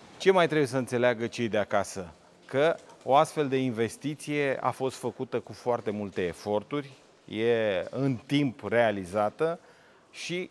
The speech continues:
cu părere de rău, ea pleacă către străini, uh, începând cu anul viitor. Nu pleacă ferma de aici, că rămâne tot în, uh, localitate, numai că administratorul, proprietarul se va schimba.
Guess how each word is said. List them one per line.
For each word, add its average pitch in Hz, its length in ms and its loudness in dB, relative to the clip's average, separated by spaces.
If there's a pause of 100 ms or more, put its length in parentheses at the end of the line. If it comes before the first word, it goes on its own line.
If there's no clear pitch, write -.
(120)
cu 165 120 -6
părere 147 420 2
de 123 160 -2
rău, 151 240 2
ea 143 180 4
pleacă 135 420 -2
către 117 640 0
străini, 110 680 -4 (340)
uh, 104 100 -4 (120)
începând 107 500 -6
cu 110 340 -6
anul 113 300 -2
viitor. 95 420 -4
Nu 135 100 -6
pleacă 117 320 0
ferma 104 340 -4
de 98 80 -6
aici, 123 140 -4
că 131 120 -4
rămâne 139 260 -2
tot 123 240 -2
în, 95 220 -6
uh, 87 320 -12 (240)
localitate, 107 680 0
numai 139 280 0
că 139 300 0 (100)
administratorul, 123 960 2
proprietarul 120 800 0 (280)
se - 220 -2
va 107 360 2
schimba. 90 500 -6